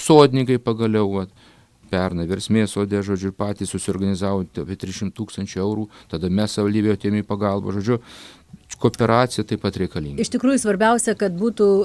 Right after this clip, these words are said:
Speaker 2: e, tos lėšos sujungtos ir faktas, kad, e, tik sakyti, kad man kažkas kažką turi padaryti, tie laikai deja jau praėjo ir kaip ten bebūtų, ar, ar skaudu,
Speaker 1: Bet
Speaker 2: ar
Speaker 1: kaip anksčiau dar
Speaker 2: sudėtinga.
Speaker 1: būdavo, Europa, taigi Europoje pinigų, imkit, ko jūs neim-,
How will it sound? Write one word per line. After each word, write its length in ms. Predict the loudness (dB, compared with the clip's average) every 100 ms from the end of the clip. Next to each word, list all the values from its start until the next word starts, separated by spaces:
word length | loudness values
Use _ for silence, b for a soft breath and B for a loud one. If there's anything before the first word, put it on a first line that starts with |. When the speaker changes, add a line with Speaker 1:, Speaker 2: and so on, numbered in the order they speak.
| 2 0 0 0 -2 -4 -6 -6
Speaker 2:
e, 20 |
tos 180 | -4 -2 -2
lėšos 300 | -2 -2 -2
sujungtos 640 | 0 2 2 2 2 2
ir 300 | 0 2 2 2 0 -2
faktas, 420 | -4 0 0 0
kad, 280 | 0 -4 -6 B B B
e, 340 | -2 0 0 -2 -4
tik 160 | -4
sakyti, 440 | 2 2 2 2 0
kad 180 | 0 2
man 200 | 2 2
kažkas 380 | -2 -2 -2 -2
kažką 260 | -2 -4 0
turi 180 | 2 2
padaryti, 500 | 0 2 2 0 0
tie 140 | 2
laikai 320 | 2 2 2
deja 300 | 4 4 4
jau 160 | 2 2
praėjo 640 | 2 0 2 2 4 2 2
ir 200 | 0 -2 -2
kaip 180 | -4
ten 180 | 0 0
bebūtų, 460 | 0 0 0 2 2
ar, 180 | 0 -4
ar 180 | -2 -4
skaudu, 320 | -2 -2 0 4
Speaker 1:
Bet 160 | 4 4
Speaker 2:
ar 20 |
Speaker 1:
kaip 180 | 4 6
anksčiau 280 | 4 4 4
dar 100 | 4
Speaker 2:
sudėtinga. 80 |
Speaker 1:
būdavo, 260 | 6 6 8
Europa, 420 | 10 10 8 6
taigi 200 | 2 4
Europoje 380 | 4 6 4 2
pinigų, 340 | 0 -2 -2 0
imkit, 380 | 2 4 4 4
ko 140 | 4 4
jūs 140 | 4
neim-, 220 | 2 2